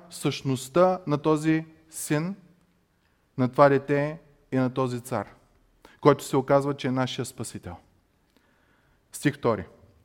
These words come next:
„А в края на тези дни говори на нас чрез Сина, когото постави наследник на всичко, чрез когото и направи световете,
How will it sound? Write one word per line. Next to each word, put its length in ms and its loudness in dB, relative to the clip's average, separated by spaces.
„А 80 4
в 60 -2
края 200 6
на 160 2
тези 280 4
дни 180 0
говори 400 4
на 140 2
нас 280 0
чрез 280 -4
Сина, 380 -6
когото 400 0
постави 420 2
наследник 760 0
на 140 -2
всичко, 720 -8
чрез 260 0
когото 400 0
и 60 -2
направи 480 0
световете, 720 -10